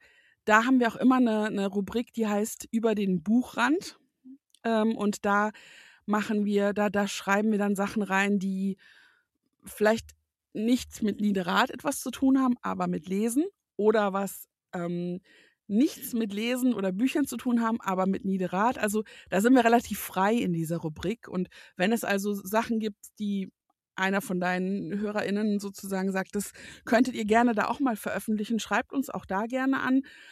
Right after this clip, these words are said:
Wenn's irgendwie bei uns reinpasst, dann machen wir das super gerne, weil je mehr Leute davon wissen, dass, dass schöne Sachen passieren, umso besser.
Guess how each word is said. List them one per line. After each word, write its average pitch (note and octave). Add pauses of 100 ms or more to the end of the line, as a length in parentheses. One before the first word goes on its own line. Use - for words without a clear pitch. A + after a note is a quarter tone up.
(160)
Wenn's G#3+
irgendwie C4+
bei G#3
uns G#3
reinpasst, G#3
dann G#3+
machen G#3
wir G3+
das G3+
super G3
gerne, G3+
weil D#3 (760)
je A#3
mehr B3+
Leute A3
davon G3
wissen, B3+
dass, A3
dass G#3
schöne G#3+
Sachen G3
passieren, F#3+
umso F#3
besser. -